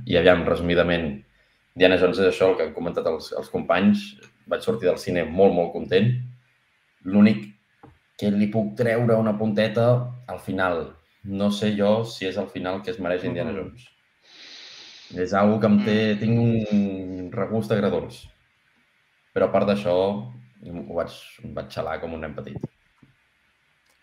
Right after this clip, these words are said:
Speaker 2: En parlarem, en parlarem al final. I,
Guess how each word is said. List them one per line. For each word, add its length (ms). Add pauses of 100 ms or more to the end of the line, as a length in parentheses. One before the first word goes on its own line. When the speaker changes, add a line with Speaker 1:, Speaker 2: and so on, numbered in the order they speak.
(200)
Speaker 2:
En 140
parlarem, 500
en 100
parlarem 380
al 120
final. 480 (1500)
I, 120